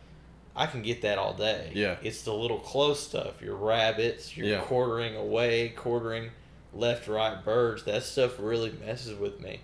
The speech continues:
Speaker 2: Do you know why?
Speaker 1: It's 'cause it's kinda easy.
Speaker 2: <laughs> No,
Speaker 1: <laughs> I don't think
Speaker 2: it's
Speaker 1: about it.
Speaker 2: a lot. Well, so that's, that's the, the reason why a lot of people think.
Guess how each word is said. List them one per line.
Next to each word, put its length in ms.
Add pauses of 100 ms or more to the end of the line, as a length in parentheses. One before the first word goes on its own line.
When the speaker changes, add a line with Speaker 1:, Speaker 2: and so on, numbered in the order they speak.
(120)
Speaker 2:
Do 100
you 60
know 120
why? 280 (680)
Speaker 1:
It's 120
'cause 220
it's 180
kinda 300
easy. 520
Speaker 2:
<laughs> 100 (680)
No, 180
Speaker 1:
<laughs> 0
I 40 (120)
don't 80 (160)
think 140
Speaker 2:
it's 140
Speaker 1:
about 180
it. 180
Speaker 2:
a 80
lot. 280
Well, 140
so 240
that's, 320
that's 300
the, 360
the 100
reason 300
why 80
a 40
lot 140
of 60
people 200
think. 540